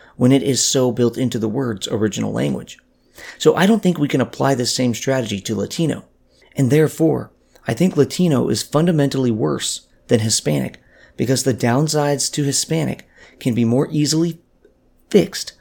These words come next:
by adjusting its definition. I'm not really against the use of Hispanic, but if this word can't overcome its problems, then Latinx is a good replacement.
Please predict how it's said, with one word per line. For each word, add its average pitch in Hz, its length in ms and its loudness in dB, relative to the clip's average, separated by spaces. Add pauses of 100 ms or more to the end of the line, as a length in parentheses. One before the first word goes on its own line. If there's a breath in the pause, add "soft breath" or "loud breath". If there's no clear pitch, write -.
by 117 140 0
adjusting 123 540 0
its 131 160 -4
definition. 123 640 -4 (920 loud breath)
I'm 139 160 2
not 180 180 2
really 147 220 2
against 113 540 -2 (180)
the 120 100 0
use 123 300 0
of 131 80 0
Hispanic, 131 640 -4 (480 soft breath)
but 131 140 4
if 165 120 0
this 180 240 0
word 147 280 0
can't 139 280 -2
overcome 135 420 -4
its 131 100 -6
problems, 117 600 -6 (200)
then 127 140 4
Latinx 147 720 -2 (360)
is 117 160 -2
a 110 80 2
good 104 340 0 (140)
replacement. 139 580 -6